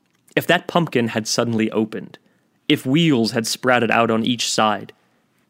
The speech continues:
and if the two kittens playing with an onion skin by the range had turned into milk-white ponies and harnessed themselves to this Cinderella coach,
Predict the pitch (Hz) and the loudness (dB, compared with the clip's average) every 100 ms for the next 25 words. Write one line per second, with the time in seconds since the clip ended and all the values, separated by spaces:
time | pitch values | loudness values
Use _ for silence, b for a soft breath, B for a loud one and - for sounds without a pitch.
0 | _ 120 131 - 120 226 220 214 - 120 | _ 0 0 0 -2 -2 0 0 -2 -4
1 | - 175 135 120 113 120 143 180 123 - | -2 0 2 2 -2 -2 2 2 2 0
2 | 117 110 110 107 104 147 151 117 - 110 | 0 0 0 0 0 0 2 0 -4 -6
3 | - 131 127 117 113 110 131 123 131 - | -2 0 0 2 2 2 2 2 2 0
4 | 120 135 160 127 113 120 131 - 156 151 | -2 0 0 0 -2 -2 -2 -2 -4 -2
5 | 156 160 - 113 110 - 120 113 113 113 | -2 -2 -4 -4 -4 -2 -2 0 2 0
6 | 113 120 190 - | -2 -2 -2 -6